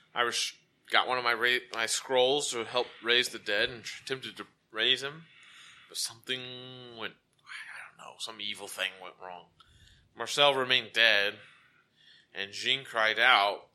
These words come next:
but Jean took the corpse from me. And that was the last I saw of Marcel,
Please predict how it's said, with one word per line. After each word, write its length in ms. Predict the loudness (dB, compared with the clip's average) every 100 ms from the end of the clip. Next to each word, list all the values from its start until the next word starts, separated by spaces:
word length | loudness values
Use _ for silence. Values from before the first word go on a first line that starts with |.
| _ -8
but 160 | -8 -8 _
Jean 280 | -8 -8 -8 -16 _ _ _ -8
took 320 | -2 0 0
the 80 | -4
corpse 400 | -8 -4 -2 -2
from 220 | -6 -8 -8 -8
me. 260 | -8 -10 -14 _ _ _ _ _ _ _ _ _
And 80 | -2
that 40 |
was 100 | -2
the 60 | 2
last 200 | 0 0
I 60 | -4
saw 280 | 0 0
of 80 | -2
Marcel, 720 | -6 -4 0 2 2 -2 -8